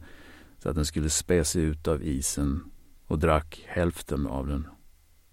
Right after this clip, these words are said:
Han mosade cigarettfimpen och satt med hakan stödd i vänstra handen och såg buttert ut över den blänkande stationsplattan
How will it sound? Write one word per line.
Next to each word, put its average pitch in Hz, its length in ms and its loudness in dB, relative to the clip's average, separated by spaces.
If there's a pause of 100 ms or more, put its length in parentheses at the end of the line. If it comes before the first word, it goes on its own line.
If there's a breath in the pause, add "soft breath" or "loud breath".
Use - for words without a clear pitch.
(300)
Han 92 160 10
mosade 95 500 10
cigarettfimpen 98 1500 4 (560 soft breath)
och 95 100 0
satt 101 200 8
med 107 120 10
hakan 95 560 10
stödd 107 460 8
i 92 100 8
vänstra 92 540 8
handen 85 560 8
och 80 80 4
såg 80 280 0
buttert 90 560 2
ut 80 400 2
över 73 160 2
den 76 180 4
blänkande 78 640 4
stationsplattan 73 1200 2